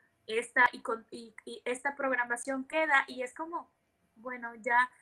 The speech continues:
no importa si estoy mal o no importa si no estoy feliz con esta situación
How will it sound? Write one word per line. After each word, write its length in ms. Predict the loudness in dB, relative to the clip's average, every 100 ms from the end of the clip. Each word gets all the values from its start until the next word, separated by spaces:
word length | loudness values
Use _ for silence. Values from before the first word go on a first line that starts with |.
| -20
no 120 | -4 -2
importa 460 | 0 2 2 0
si 120 | -6
estoy 300 | -10 -4 -4
mal 280 | 0 2 2 -2 _ _ _
o 120 | -8
no 80 | -4
importa 440 | -2 0 0 0
si 300 | -4 -6 -10 -8
no 220 | -2 -2
estoy 260 | -2 -4
feliz 480 | 0 0 0 0 0
con 200 | 2 0
esta 200 | 0 -6
situación 640 | -6 -4 -4 -4 -4 -4